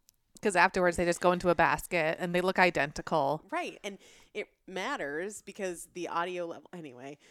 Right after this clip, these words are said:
Speaker 2: finally we were like, "Why don't we just mark one of them?"
Speaker 1: Yeah. I'm sure no one's surprised that it took us that long to
Speaker 2: I
Speaker 1: do
Speaker 2: know,
Speaker 1: it.
Speaker 2: right?
Speaker 1: Yeah.
Speaker 2: <laughs> Like, "You have a podcast?" <laughs> "Yeah,
Speaker 1: Right.
Speaker 2: actually." <laughs>
Speaker 1: You're a professional.
Speaker 2: <laughs> I,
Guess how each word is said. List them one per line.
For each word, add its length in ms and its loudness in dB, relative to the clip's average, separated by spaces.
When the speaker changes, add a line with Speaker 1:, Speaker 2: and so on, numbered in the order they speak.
Speaker 2:
finally 340 -6
we 100 -6
were 100 -8
like, 320 -8
"Why 120 -20
don't 240 -20
we 100 -20
just 540 -20
mark 300 -18
one 180 -20
of 180 -20
them?" 160 -18
Speaker 1:
Yeah. 80 -14
I'm 140 2
sure 220 0
no 140 2
one's 220 2
surprised 400 0
that 100 -6
it 80 -8
took 160 -8
us 120 -6
that 200 -4
long 220 -4
to 60 0
Speaker 2:
I 40 0
Speaker 1:
do 100 -6
Speaker 2:
know, 100 -8
Speaker 1:
it. 100 -4
Speaker 2:
right? 320 -6
Speaker 1:
Yeah. 220 -2
Speaker 2:
<laughs> 100 -12
Like, 420 -12
"You 260 -12
have 180 -8
a 60 -14
podcast?" 640 -12
<laughs> 180 -20
"Yeah, 220 -2
Speaker 1:
Right. 140 4
Speaker 2:
actually." 640 -10
<laughs> 480 -6
Speaker 1:
You're 160 0
a 60 -2
professional. 680 -6
Speaker 2:
<laughs> 160 -20
I, 400 -6